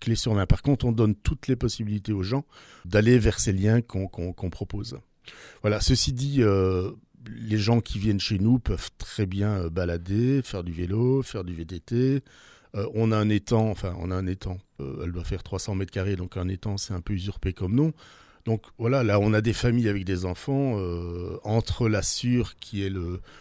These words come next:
le petit ruisseau qui coule, qui coule, euh, à deux cents mètres et notre étang, à, euh, je pense qu'ils font pas grand-chose d'autre, en fait.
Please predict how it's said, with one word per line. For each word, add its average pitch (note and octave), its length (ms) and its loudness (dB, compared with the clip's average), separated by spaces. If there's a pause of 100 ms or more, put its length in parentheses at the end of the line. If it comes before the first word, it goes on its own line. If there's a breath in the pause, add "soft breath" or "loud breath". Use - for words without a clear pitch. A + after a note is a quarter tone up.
(140 loud breath)
le G2 120 -2
petit - 180 -2
ruisseau G#2 380 0
qui - 160 -14
coule, F#2 540 -4
qui - 140 -18
coule, G#2+ 240 -6
euh, F2+ 400 -8
à F#2 100 -6
deux G2 160 -2
cents G#2 200 -4
mètres A2 360 -4
et F#2+ 40 -6
notre F#2+ 260 -8
étang, C#3+ 340 -2 (580 loud breath)
à, F#2 280 -6
euh, F2+ 280 -6
je - 160 -12
pense A2 200 -6
qu'ils - 160 -14
font - 140 -12
pas F2+ 100 -8
grand-chose F2 360 -8
d'autre, G2+ 260 -10
en C#2+ 60 -14
fait. - 280 -20